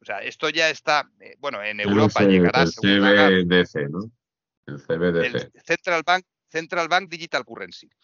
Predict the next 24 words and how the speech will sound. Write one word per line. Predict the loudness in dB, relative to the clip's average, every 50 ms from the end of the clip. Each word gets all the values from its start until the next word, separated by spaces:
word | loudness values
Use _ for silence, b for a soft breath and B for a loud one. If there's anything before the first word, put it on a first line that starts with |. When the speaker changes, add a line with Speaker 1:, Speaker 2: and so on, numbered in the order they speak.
| b b b _ _ _
Speaker 1:
Y | -6 -2 -2
el | -2 -2 -4 -4
Speaker 2:
Sí. | -2
Speaker 1:
nombre | -2 0 -2 -2 -4 -2 -2
de | -2 0
la | 0 -2
política | -2 _ -12 -12 -12 -12 -10 -12 -8 -4 -4 -4
fis-, | -4 -6 -14 -14 -16 _ _
fiscal | _ -16 -16 -8 _ -2 -2 0 -2
en | -6 -8 -10
Internet, | -16 -10 -10 -10 -6 -4 -2 -2 -2 -4 _ _ _ _ _ _ _ _ _ _ _
o | -6
sea, | -4 -4 -4 -4 -6
eh, | -8 -8 -8 -6 -8 -8 -10 -10 -14 _ _ _ _ _
en | -20 -20 -20 -20 -8 -4 -4
es-, | -4 -4 -4
de | -6 -6
esta | -6 0 0 -2 -2
política | 0 -6 -8 -8 -8 -10 -6 -6 -6
fiscal, | -6 -6 -12 -18 -6 -2 -2 -2 -2 -2 _ _ _ _ _ _ _ _ _ _ _ _ _ -20
eh, | -20 -16
digital | -16 -18 -18 -18 -10 -4 -2 -2 -2 -2 -4 -12 -10
es | -10 -8 -8 -8 -12 -14 _
identidad | -20 -12 -10 -10 -10 -10 _ -12 -6 0 0 0 0 -2